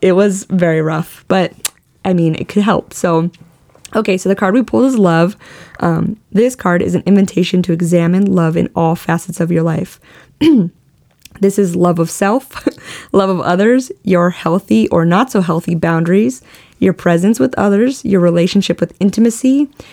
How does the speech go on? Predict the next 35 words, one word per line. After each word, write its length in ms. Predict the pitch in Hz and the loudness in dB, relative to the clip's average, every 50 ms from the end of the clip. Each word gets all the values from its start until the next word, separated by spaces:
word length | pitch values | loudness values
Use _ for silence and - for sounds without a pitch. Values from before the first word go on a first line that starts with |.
| - - - | -20 -8 -4
if 160 | - 214 - | -2 0 2
you 140 | 214 208 196 | 2 0 0
feel 340 | - - - 196 196 175 175 | -2 -2 0 2 2 2 0
seen 560 | - - - 202 202 202 202 214 226 247 - - | -2 -2 0 2 2 4 4 2 2 0 0 -2
and 120 | 185 180 | -2 -2
heard, 560 | 165 - - - 175 175 180 196 226 254 285 - _ _ _ _ - | -2 -2 -2 0 2 2 2 2 0 -4 -6 -10 _ _ _ _ -8
passion, 580 | - - 208 208 202 - - 247 254 254 247 254 _ | -4 -2 -2 -2 -2 -2 0 2 2 2 2 0 _
joy, 480 | - - 185 180 180 185 190 208 214 - - | 0 0 2 2 2 2 2 0 -2 -4 -4
and 340 | - 175 170 170 165 - - | -2 -2 0 0 -2 -4 -6
total 300 | - - 180 180 185 185 | -2 0 0 2 2 0
responsibility. 880 | 180 180 - - - 175 170 - 170 180 170 170 170 165 175 180 196 - - - - - - _ _ - | 0 -2 -4 -4 -2 -2 -2 -2 -4 -4 -2 -2 -2 -2 -4 -6 -6 -10 -14 -20 -20 -20 -20 _ _ -2
This 160 | 196 208 - | -2 -2 -2
card 280 | - - - 190 185 | -4 -4 -4 -2 -2
could 140 | - 202 180 | -2 -4 -4
sig-, 420 | - - 196 175 185 185 - - - | -2 -2 0 0 0 0 -2 -4 -6
signal 380 | - - 247 233 254 262 254 | -4 -4 -2 0 0 0 0
the 160 | 240 220 214 | 0 0 0
need 240 | 202 190 185 190 180 - | 2 2 2 0 0 0
to 80 | - | -2
build 220 | 165 175 180 175 175 | 0 0 0 2 0
a 60 | 175 | 0
better 240 | 165 175 165 175 180 | 0 0 0 2 2
relationship 640 | 190 190 180 175 175 - 185 170 - 175 170 - - | 2 2 0 0 0 -2 -2 -2 -2 -4 -4 -4 -4
internally, 800 | - 175 165 - - 185 180 190 196 202 220 247 247 254 254 254 - - - - _ _ - | -4 -4 -4 -4 -2 -2 0 0 0 0 0 0 0 0 -2 -4 -8 -20 -20 -20 _ _ -2
or 120 | 190 196 | 0 2
maybe 240 | 185 180 175 170 190 | 2 4 4 4 2
with 160 | 175 175 175 | 2 2 0
a 40 | 165 | -2
partner, 580 | - - - 165 - - 196 208 208 220 226 220 - _ _ _ _ _ _ - | -4 -4 -2 -2 0 0 0 0 2 0 -2 -4 -8 _ _ _ _ _ _ 0
in 80 | 190 | 2
your 120 | 180 170 170 | 2 2 2
business 440 | 170 185 185 185 196 208 214 208 - | 2 2 2 4 4 2 2 0 -4
or 180 | - 190 190 | -6 -4 -2
work 300 | 175 175 175 170 170 - | 0 0 0 0 0 -2
life, 340 | 175 180 180 196 208 - | -2 -2 -2 -2 -4 -6